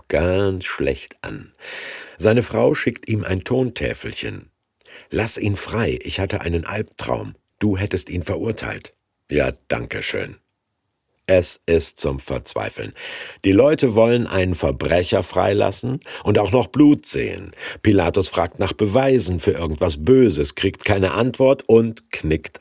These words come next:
ein. "Ich, also ich wasche meine Hände in Unschuld." Bis heute sprichwörtlich.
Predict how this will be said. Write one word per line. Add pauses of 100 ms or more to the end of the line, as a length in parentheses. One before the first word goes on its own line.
ein. (200)
"Ich, (420)
also
ich
wasche
meine
Hände
in
Unschuld." (380)
Bis
heute
sprichwörtlich.